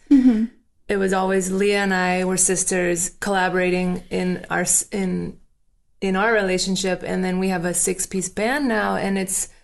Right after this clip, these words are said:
Speaker 2: such a blessing to, like, have other brains to bounce things off
Speaker 1: Yeah.
Speaker 2: of. And so my writing process is very much, it feels like a funneling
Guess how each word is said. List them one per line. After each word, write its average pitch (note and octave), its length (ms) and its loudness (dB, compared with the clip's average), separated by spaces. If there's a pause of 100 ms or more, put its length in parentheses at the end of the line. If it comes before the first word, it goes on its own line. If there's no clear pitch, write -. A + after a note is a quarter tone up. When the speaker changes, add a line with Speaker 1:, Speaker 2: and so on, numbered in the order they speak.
(500)
Speaker 2:
such - 320 0
a D#4+ 80 2
blessing A3 800 0
to, G#3+ 140 -2
like, F3+ 240 -4
have F#3 560 -4
other G3+ 320 0
brains F#3 540 0
to G#3 140 -6
bounce F3+ 360 -2
things F3+ 380 -4
off C4 200 4
Speaker 1:
Yeah. C#4 340 4
Speaker 2:
of. A3 60 -4
And F#3+ 160 -2
so F#3+ 140 -2
my G3+ 240 2
writing G3+ 400 0
process F#3+ 460 -4
is F#3 100 -4
very F#3+ 240 -2
much, F#3+ 260 -2
it - 120 -6
feels G#3 240 -4
like F#3+ 160 -4
a - 80 -4
funneling G#3 880 -4